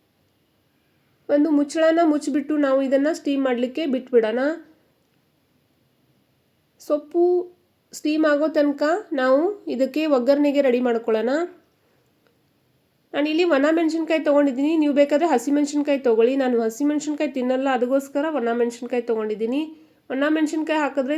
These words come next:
ತುಂಬ ಚೆನ್ನಾಗಿರುತ್ತೆ ಟೇಸ್ಟು. ಬೆಳ್ಳುಳ್ಳಿ ಹೆಸರು ಹಾಕ್ಕೊಳ್ಳಿ, ಸ್ವಲ್ಪ ಜೀರಿಗೆ ಹಾಕಿಬಿಟ್ಟು ಕಲ್ಲಲ್ಲಿ ಅರಿರಿ, ಚೆನ್ನಾಗಿರುತ್ತೆ. ಇಲ್ಲಾಂದರೆ ಮಿಕ್ಸಿ ಒಳಗೆ ತರಿ ತರಿಯಾಗಿ ರುಬ್ಕೊಳ್ಳಿ. ಈ ಕಡೆಗೆ ನಮ್ಮ ಸೊಪ್ಪು ರೆಡಿ ಆಗಿದೆ, ನೋಡೋಣ.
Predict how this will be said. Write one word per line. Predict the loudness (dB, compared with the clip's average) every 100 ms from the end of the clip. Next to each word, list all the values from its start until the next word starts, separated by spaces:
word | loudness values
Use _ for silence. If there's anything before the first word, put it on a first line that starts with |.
| -4
ತುಂಬ | -4 -2
ಚೆನ್ನಾಗಿರುತ್ತೆ | -2 -2 0 0 -2 -4 0
ಟೇಸ್ಟು. | 2 0 -4 -8 -8 _ _ _ _ _ _ _ _ _ _ _ _ _ _ _ _ -2 2
ಬೆಳ್ಳುಳ್ಳಿ | 4 2 -2
ಹೆಸರು | -2 -2 -2
ಹಾಕ್ಕೊಳ್ಳಿ, | 2 2 2 2
ಸ್ವಲ್ಪ | 0 0 0 0
ಜೀರಿಗೆ | -2 0 0
ಹಾಕಿಬಿಟ್ಟು | 0 -2 -4 -4 -4 -2
ಕಲ್ಲಲ್ಲಿ | 0 0 2 2
ಅರಿರಿ, | 2 0 -2 -2
ಚೆನ್ನಾಗಿರುತ್ತೆ. | -2 -2 0 0 -2 -4 -4 -4 -6
ಇಲ್ಲಾಂದರೆ | -4 -2 -4 -2 0
ಮಿಕ್ಸಿ | -2 -2 2
ಒಳಗೆ | 2 2 -2 -4 _ _ _ _ _ _ -2
ತರಿ | -2 0 0
ತರಿಯಾಗಿ | 2 0 2 0 -2
ರುಬ್ಕೊಳ್ಳಿ. | 0 2 2 2 -2 -8 -8
ಈ | -4
ಕಡೆಗೆ | -2 -2 0 0
ನಮ್ಮ | 0 0 0
ಸೊಪ್ಪು | -2 -2 0
ರೆಡಿ | 2 2 0
ಆಗಿದೆ, | 0 0 0 2
ನೋಡೋಣ. | 0 0 0